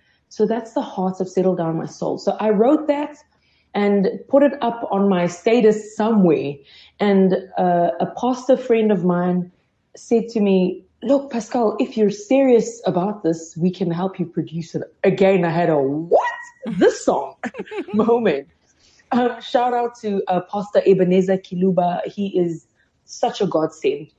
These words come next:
And he put me in touch with his church's producer. Shout out to Pastor Emmanuel Kongolo, who really helped me to flesh out the song. He's an incredible producer. And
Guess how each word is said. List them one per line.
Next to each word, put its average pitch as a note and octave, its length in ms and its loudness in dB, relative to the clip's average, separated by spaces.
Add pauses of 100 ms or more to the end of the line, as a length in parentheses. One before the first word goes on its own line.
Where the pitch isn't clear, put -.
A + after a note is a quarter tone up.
(340)
And F#3 240 0
he F#3+ 80 -4
put A#3 260 -4
me G#3+ 80 2
in G3 80 2
touch F#3+ 340 -6
with F3 220 -2
his G3+ 240 -2
church's E3 420 -4
producer. D#3+ 720 -6 (880)
Shout F#3 300 0
out F#3 180 2
to F#3 60 -4
Pastor F#3+ 560 0
Emmanuel F#3 640 4
Kongolo, E3 640 4
who E3+ 140 2
really F#3 300 4
helped F3 400 -6
me D#3+ 300 -2 (180)
to F#3+ 120 0
flesh G#3 520 2
out F3 200 -4
the E3+ 80 -2
song. D#3 400 -6 (400)
He's A3+ 240 4
an A3+ 80 6
incredible F#3+ 720 4
producer. E3 800 -4 (140)
And D#3 340 -2